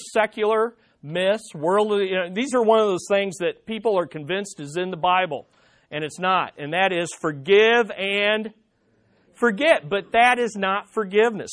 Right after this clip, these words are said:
Forgiveness is not forgetting. If forgetting equaled forgiveness,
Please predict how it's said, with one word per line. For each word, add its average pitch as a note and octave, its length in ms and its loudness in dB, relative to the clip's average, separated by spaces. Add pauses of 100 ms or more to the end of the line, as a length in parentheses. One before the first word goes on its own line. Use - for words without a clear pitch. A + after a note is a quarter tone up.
Forgiveness G#3 600 4
is G3 120 -6
not F3 400 -2
forgetting. G3 680 2 (580)
If A3+ 220 8
forgetting D#4 840 0
equaled C4 480 0
forgiveness, F#3+ 800 0